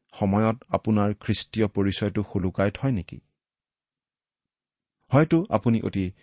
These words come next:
ধাৰ্মিক ধাৰ্মিক ভাৱেৰে কথা বতৰা কয়, কিন্তু যীশুখ্ৰীষ্ট আপোনাৰ বাবে বাস্তৱ নে? চিন্তা কৰি চাওকচোন। ইছৰাইলৰ লোকসকলে বুঢ়া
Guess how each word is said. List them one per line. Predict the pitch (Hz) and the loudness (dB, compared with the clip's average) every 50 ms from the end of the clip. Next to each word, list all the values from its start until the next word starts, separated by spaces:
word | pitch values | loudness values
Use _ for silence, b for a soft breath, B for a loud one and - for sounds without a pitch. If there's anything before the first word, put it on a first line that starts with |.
| _ _ _ | _ _ _
ধাৰ্মিক | - 90 101 95 101 117 120 113 | -4 -2 -2 0 2 2 0 0
ধাৰ্মিক | - 107 107 110 113 113 104 104 | 0 0 0 2 2 0 0 -2
ভাৱেৰে | - 95 90 101 95 98 | -4 -4 -2 -2 -2 -2
কথা | 95 - 85 - 92 | -4 -6 -8 -8 -8
বতৰা | 90 85 85 90 85 82 | -6 -6 -6 -4 -6 -6
কয়, | - - - - 76 - - _ _ _ _ _ _ _ _ _ _ _ _ _ _ _ _ _ _ _ _ _ _ _ _ _ _ _ _ _ _ _ _ _ - | -6 -6 -8 -8 -8 -10 -14 _ _ _ _ _ _ _ _ _ _ _ _ _ _ _ _ _ _ _ _ _ _ _ _ _ _ _ _ _ _ _ _ _ 2
কিন্তু | 139 123 120 120 | 4 6 6 4
যীশুখ্ৰীষ্ট | 95 110 104 - 143 - - 143 131 - - - 120 95 - _ _ _ _ _ _ | 4 2 0 -2 -2 -2 0 -2 -2 0 -2 -4 -4 -4 -6 _ _ _ _ _ _
আপোনাৰ | - - - - 110 107 107 107 | -6 -6 -4 0 0 2 2 4
বাবে | 110 104 104 98 104 92 | 4 4 2 2 2 0
বাস্তৱ | 85 82 80 - - - - 95 98 | 0 -2 -2 -4 -4 -4 -2 -2 -2
নে? | 101 104 120 160 - _ _ _ _ _ _ _ _ _ _ _ _ _ _ _ _ _ _ _ _ _ _ _ _ _ _ _ _ _ _ _ - - | -2 -4 -6 -8 -8 _ _ _ _ _ _ _ _ _ _ _ _ _ _ _ _ _ _ _ _ _ _ _ _ _ _ _ _ _ _ _ -6 -2
চিন্তা | - 113 101 101 101 | 0 2 2 2 0
কৰি | - 107 107 | 0 -2 -2
চাওকচোন। | - - 110 104 - - - 190 - _ _ _ _ _ _ _ _ _ _ _ _ _ _ _ _ _ _ _ _ _ _ _ _ _ _ _ _ _ _ _ _ _ _ _ _ _ _ _ _ _ _ _ _ _ _ _ _ | -2 -4 -6 -8 -8 -8 -10 -10 -10 _ _ _ _ _ _ _ _ _ _ _ _ _ _ _ _ _ _ _ _ _ _ _ _ _ _ _ _ _ _ _ _ _ _ _ _ _ _ _ _ _ _ _ _ _ _ _ _
ইছৰাইলৰ | - 139 135 - - - 208 202 208 208 190 | 2 2 2 4 4 4 4 6 6 6 6
লোকসকলে | 170 151 139 - - 123 - 120 110 101 92 92 98 - _ _ _ _ _ _ _ _ - | 4 4 2 0 -4 0 2 4 4 4 2 0 -2 -8 _ _ _ _ _ _ _ _ -6
বুঢ়া | 95 92 107 113 104 98 104 120 127 123 | 0 4 6 6 6 6 4 2 0 0